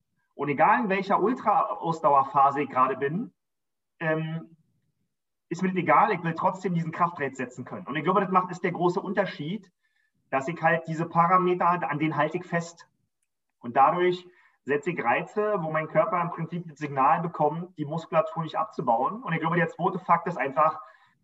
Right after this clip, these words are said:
dass ich so lange Fitness-Bodybuilding gemacht habe und mache, also einfach diese lange, diese lange Zeit. Ich habe mit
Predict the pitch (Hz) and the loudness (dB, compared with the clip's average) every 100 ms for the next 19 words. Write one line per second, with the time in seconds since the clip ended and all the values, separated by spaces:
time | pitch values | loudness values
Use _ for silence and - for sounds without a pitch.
0 | - 120 170 - - - 226 269 190 202 | -2 -2 -2 -10 -4 0 2 2 2 2
1 | 214 170 202 202 190 - 185 - 175 214 | 2 -2 -2 -6 -8 -6 -8 -2 -2 0
2 | 165 147 139 131 123 123 - - 123 135 | 0 -2 -2 -4 -2 -2 -2 -2 0 2
3 | 143 135 123 - 151 170 214 _ _ _ | 2 0 0 0 -2 -4 -8 _ _ _
4 | _ _ _ _ _ _ 135 160 160 185 | _ _ _ _ _ _ -4 0 2 0
5 | 180 170 151 143 139 180 208 196 190 - | 0 -2 0 2 2 2 2 0 0 -8
6 | 135 147 139 143 196 185 - - 139 170 | -6 -2 0 0 0 -4 -8 -6 -6 -4
7 | 139 143 143 151 | -8 -6 -6 -8